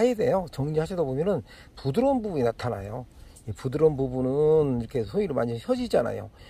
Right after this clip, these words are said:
그 부분까지 잘라가지고 드셔도 소위로 약간 이렇게 혀졌을 때 이런 부분까지 잘라서,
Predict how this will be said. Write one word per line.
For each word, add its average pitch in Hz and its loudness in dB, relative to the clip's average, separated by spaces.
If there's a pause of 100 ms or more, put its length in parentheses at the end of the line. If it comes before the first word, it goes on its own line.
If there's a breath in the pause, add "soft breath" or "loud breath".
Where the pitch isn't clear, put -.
(240 loud breath)
그 208 6
부분까지 160 0
잘라가지고 123 -2
드셔도 135 -2 (380 loud breath)
소위로 175 2
약간 127 2
이렇게 123 -4
혀졌을 196 0
때 104 -8 (120)
이런 170 2
부분까지 151 -4
잘라서, 131 -2